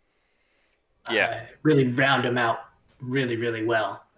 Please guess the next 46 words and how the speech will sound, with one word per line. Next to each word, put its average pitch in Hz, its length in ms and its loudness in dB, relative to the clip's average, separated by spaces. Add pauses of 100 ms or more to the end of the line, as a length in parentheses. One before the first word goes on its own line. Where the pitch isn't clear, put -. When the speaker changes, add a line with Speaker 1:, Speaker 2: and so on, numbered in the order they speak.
(420)
Speaker 1:
Well, 127 140 -2
and 113 100 -8
I 127 60 -4
Speaker 2:
So - 160 -2
Speaker 1:
still 117 100 2
Speaker 2:
I'm, 120 180 2
Speaker 1:
haven't 113 120 -8
heard - 200 0
Speaker 2:
I'm 170 120 2
excited - 500 -2
about - 220 -10
it. - 120 -12 (180)
Speaker 1:
Have 143 160 -14
you 180 160 -4
heard 175 160 -2
any 160 140 -12
news 147 320 -8
on 120 580 -6 (160)
how 120 220 -2
Wiseman's 113 540 -2
progressing? 123 680 -6
Is 101 140 -14
he 120 120 -12
supposed - 360 -10
to 113 60 -18
be 117 180 -12
ready 117 260 -6
to 110 60 -14
go 107 220 -6
at 113 80 -12
the 113 80 -20
beginning 110 340 -16
of 107 80 -14
the 107 40 -14
season, 117 420 -14
or 95 220 -14 (420)
do 110 80 -12
you 98 80 -8
know? 92 180 -10 (1000)
Speaker 2:
Uh, 131 340 0 (100)
I 147 80 0
haven't 131 300 -4
heard 131 260 -4
a 113 80 -2
lick. 117 400 -6 (840)
Speaker 1:
I, 127 180 -4